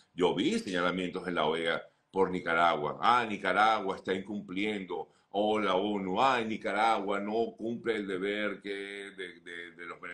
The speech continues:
de los, eh, nicaragüenses, o no está".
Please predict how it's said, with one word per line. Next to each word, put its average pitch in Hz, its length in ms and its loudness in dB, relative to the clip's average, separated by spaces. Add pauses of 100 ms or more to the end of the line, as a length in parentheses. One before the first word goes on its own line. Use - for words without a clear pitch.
(120)
de 87 140 -6
los, 82 260 -16
eh, 76 120 -18
nicaragüenses, 92 1000 -2 (200)
o 101 160 0
no 98 280 -2
está". 98 560 2